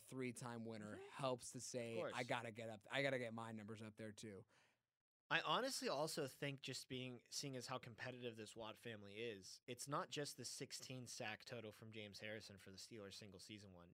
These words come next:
Speaker 2: J J's highest, uh, high water mark in sacks was in twenty twelve when he won Defensive Player of the Year the first time, and then in twenty fourteen when he won it again. He had twenty and a half sacks that
Speaker 1: Mm-hmm.
Speaker 2: s-, th-, both of
Speaker 1: Ridiculous.
Speaker 2: those seasons.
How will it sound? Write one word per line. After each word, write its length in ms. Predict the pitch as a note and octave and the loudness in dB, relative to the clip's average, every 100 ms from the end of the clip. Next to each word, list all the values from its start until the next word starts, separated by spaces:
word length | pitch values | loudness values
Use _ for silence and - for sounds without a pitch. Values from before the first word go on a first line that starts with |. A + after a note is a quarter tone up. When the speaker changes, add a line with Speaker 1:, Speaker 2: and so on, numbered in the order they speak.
| F#2+ | -4
Speaker 2:
J 200 | B2 E3 | 0 2
J's 320 | F3 D#3 B2 | 2 0 0
highest, 460 | C3 B2 A#2 - - - _ - | 2 2 2 -2 -6 -14 _ -6
uh, 300 | A2 G#2+ G2 - | -4 -2 -4 -4
high 200 | C3 B2 | -2 0
water 280 | A2+ A2+ A2 | 0 -2 -4
mark 240 | G#2 G2 | -8 -8
in 80 | G2 | -8
sacks 400 | - F#2+ G2+ - | -4 -4 -4 -6
was 280 | G2+ F#2+ - - _ _ _ | -8 -8 -10 -18 _ _ _
in 120 | B2 | -4
twenty 240 | A#2+ B2+ B2 | -2 -2 -2
twelve 300 | - A#2 A2+ | -2 -2 0
when 80 | A2+ | -2
he 60 | |
won 140 | A2 G#2+ | -2 -2
Defensive 380 | G#2+ G#2+ G#2+ | -4 -4 -10
Player 160 | A2+ G#2+ | -4 -4
of 60 | G2+ | -4
the 60 | |
Year 140 | G#2 G#2 | -4 -6
the 60 | |
first 260 | F#2+ G2+ - | -6 -6 -6
time, 220 | G2+ G2 | -6 -6
and 100 | G2 | -6
then 100 | G2 | -8
in 60 | F#2+ | -8
twenty 220 | - G2 | -10 -10
fourteen 460 | F#2+ G2+ - A2 G2 | -8 -8 -8 -10 -8
when 80 | F#2+ | -8
he 80 | |
won 140 | F#2+ F#2 | -8 -8
it 100 | F#2 | -8
again. 240 | G#2+ G2 G2 | -8 -8 -4
He 100 | A#2 | -4
had 100 | - | -4
twenty 340 | - D#3+ C#3+ | -2 0 0
and 120 | A#2+ | -2
a 20 | |
half 240 | A2 A2 - | -2 -4 -6
sacks 380 | - F#2 - - | -6 -6 -8 -10
that 180 | A2+ | -8
Speaker 1:
Mm-hmm. 320 | A#2 A2 - B2 | -6 -8 -6 -4
Speaker 2:
s-, 100 | A#2 | -2
th-, 120 | A#2+ | 2
both 160 | C#3 | 2
of 120 | - A#2 | 2 -2
Speaker 1:
Ridiculous. 60 | |
Speaker 2:
those 140 | G2 - | -2 -4
seasons. 420 | G2+ F2+ D#2 | -6 -8 -14